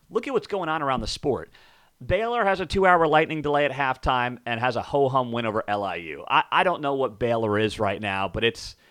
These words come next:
it's been very difficult to watch. They're in the win column. Same with Texas Tech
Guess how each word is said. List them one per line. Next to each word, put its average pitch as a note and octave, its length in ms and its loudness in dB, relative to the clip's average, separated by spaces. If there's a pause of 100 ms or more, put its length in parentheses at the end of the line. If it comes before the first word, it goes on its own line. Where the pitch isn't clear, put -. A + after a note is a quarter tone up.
(420)
it's C3+ 140 -4
been B2+ 180 -4
very A#2 240 2
difficult A2+ 380 -4
to G#2 60 -10
watch. G#2+ 300 2
They're B2+ 160 -2
in B2+ 60 -2
the A2+ 80 0
win A2 180 -2
column. A2 380 0
Same F3 200 -6
with E3 140 -6
Texas - 460 -6
Tech - 360 -4